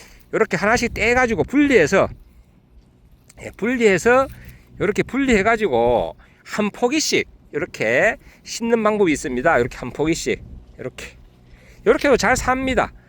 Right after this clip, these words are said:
나중에 보면요, 한 포기 심었는 게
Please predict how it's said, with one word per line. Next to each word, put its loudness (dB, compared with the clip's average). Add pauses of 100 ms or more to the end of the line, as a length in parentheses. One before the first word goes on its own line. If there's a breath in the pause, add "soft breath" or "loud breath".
(320 soft breath)
나중에 0
보면요, 2 (200)
한 -6
포기 -4
심었는 0
게 4